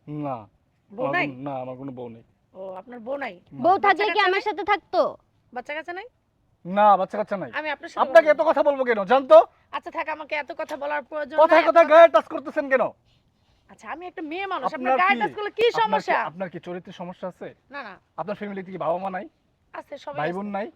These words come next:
Speaker 2: বাবা মা,
Speaker 1: পারিবারিক
Speaker 2: শ্বশুর
Speaker 1: শিক্ষা
Speaker 2: শাশুড়ি,
Speaker 1: দেয় নাই আপনাকে?
Speaker 2: সবাই আছে।
Speaker 1: আপনার ফ্যামিলি কি আপনাকে পারিবারিক শিক্ষা দেয় না?
Speaker 2: আমাকে না পারিবারিক শিক্ষা দিয়েছে, কিন্তু
Speaker 1: হ্যাঁ?
Speaker 2: আমি শিক্ষাটা না রাখতে পারি নাই, ঠিক আছে?
Speaker 1: রাখতে পারেন নাই?
Speaker 2: না।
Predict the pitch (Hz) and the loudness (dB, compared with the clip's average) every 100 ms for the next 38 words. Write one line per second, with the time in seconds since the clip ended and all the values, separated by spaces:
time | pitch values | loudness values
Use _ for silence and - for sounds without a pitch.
0 | _ _ _ 226 269 277 269 247 285 302 | _ _ _ -8 -6 0 2 6 6 4
1 | 330 320 277 285 294 302 294 311 330 349 | -2 -2 2 4 4 2 4 6 8 6
2 | 349 285 254 220 180 214 254 294 254 294 | 4 -6 -8 -10 -12 -12 -2 -2 -2 -6
3 | 277 269 285 247 277 254 269 277 269 254 | -6 -4 -4 -2 -4 -2 -2 -4 -6 -8
4 | 254 240 254 370 381 370 403 392 - 302 | -6 -4 -4 -4 -4 -6 -6 -6 -6 -8
5 | 320 349 349 - 359 - 311 247 311 285 | -8 -10 -10 -12 -12 -10 -10 -10 -14 -18
6 | 247 - 214 302 294 - 339 302 294 285 | -18 -16 -12 -12 -14 -20 -18 -14 -14 -10
7 | 240 277 - 208 190 170 170 247 302 151 | -10 -10 -14 -14 -14 -18 -20 -20 -18 -18
8 | - 151 147 127 110 220 233 | -18 -16 -16 -20 _ -20 -20